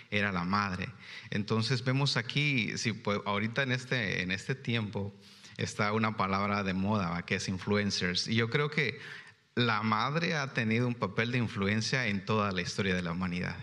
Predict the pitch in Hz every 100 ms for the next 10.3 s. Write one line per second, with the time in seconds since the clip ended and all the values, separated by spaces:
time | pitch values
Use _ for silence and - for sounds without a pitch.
0 | - 92 87 92 90 - 85 80 90 -
1 | - - - - - - 113 110 113 110
2 | 107 113 110 104 92 90 107 123 113 98
3 | 87 95 90 - 90 92 92 110 120 127
4 | - 101 104 101 104 98 104 101 95 90
5 | 92 107 127 139 131 - - - - 107
6 | 107 107 107 - 123 139 117 107 110 -
7 | 107 92 90 92 87 95 127 135 98 90
8 | 90 90 - 104 95 - - - - 98
9 | 95 110 117 127 117 110 117 120 113 95
10 | 117 113